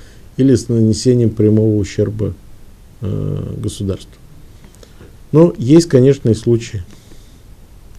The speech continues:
того, что мы называем по прежде, э, старым русским словом «воровство». Э,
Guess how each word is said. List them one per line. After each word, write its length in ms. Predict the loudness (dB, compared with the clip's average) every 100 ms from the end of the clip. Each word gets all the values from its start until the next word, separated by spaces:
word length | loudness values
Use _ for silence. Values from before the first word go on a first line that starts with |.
| -20 -12 2
того, 220 | 4 4
что 220 | 0 0
мы 460 | 2 4 2 0 -6 -16 -20 -20 -20 -20 -20 -20 -20 -20 -20 -20 -20 -20 -20 -20 -20 -20 -20 -20 -20 -20 -20 -20 -20 -20 -20 -20 -20 -20 -4
называем 640 | 0 4 4 6 4 2
по 180 | 0 -2
прежде, 360 | 2 2 0 -4
э, 200 | -10 -10 -14
старым 420 | -10 0 2 4 2
русским 320 | 0 -2 -6
словом 380 | -2 0 0 0
«воровство». 420 | 0 -2 -6 -20 -20 -20 -20 -20 -20 -20 -16 -6
Э, 520 | -2 0 -2 -4